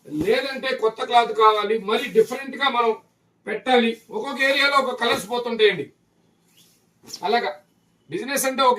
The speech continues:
ఏరియాలో ఒక కలర్స్ పోతుంటాయి, ఇంకొక ఏరియాలో కలర్స్ మారిపోతుంటాయి. ఒక ఏ-, ఒక ఏరియాలో లేజర్ పోతుంటది, ఒక ఏరియా పశ్చిమ సిల్క్ పోతుంటది, ఒక ఏరియాలో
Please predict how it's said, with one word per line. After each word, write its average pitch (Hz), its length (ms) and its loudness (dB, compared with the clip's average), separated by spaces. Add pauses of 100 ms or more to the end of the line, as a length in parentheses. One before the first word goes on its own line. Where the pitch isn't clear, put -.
ఏరియాలో 247 320 2
ఒక 233 160 -8
కలర్స్ 226 300 -6
పోతుంటాయి, 220 400 -6
ఇంకొక 240 300 -6
ఏరియాలో 233 300 0
కలర్స్ 214 320 -12
మారిపోతుంటాయి. 208 680 -6 (460)
ఒక - 80 -6 (120)
ఏ-, 247 200 6
ఒక 226 100 -8 (100)
ఏరియాలో 247 360 -2
లేజర్ 226 320 -4
పోతుంటది, 214 440 -6
ఒక 208 180 -6
ఏరియా 226 240 -2
పశ్చిమ 226 320 -8
సిల్క్ 196 200 -12
పోతుంటది, 196 320 -8 (580)
ఒక 226 100 -8 (180)
ఏరియాలో 269 320 0